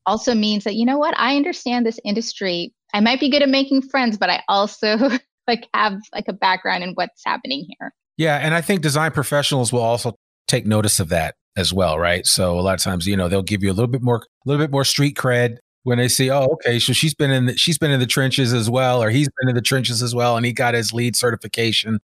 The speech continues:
Speaker 2: Um, because there, there is a lot of work involved to do something like that, but there is a, a tremendous payoff in the long run, especially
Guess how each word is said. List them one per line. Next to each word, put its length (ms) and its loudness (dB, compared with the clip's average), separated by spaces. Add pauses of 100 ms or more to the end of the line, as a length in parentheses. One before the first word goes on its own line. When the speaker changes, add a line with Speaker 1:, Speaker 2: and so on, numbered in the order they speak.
(120)
Speaker 2:
Um, 80 -6
because 240 0
there, 280 0
there 100 2
is 100 0
a 60 2
lot 220 2
of 60 0
work 260 -2
involved 380 0
to 60 -4
do 200 -2
something 360 -2
like 280 0
that, 260 2 (100)
but 220 -2
there 160 0
is 220 -2
a, 140 -2 (140)
a 60 -6
tremendous 480 0
payoff 400 -2
in 60 -12
the 80 -4
long 240 0
run, 100 -2
especially 580 -2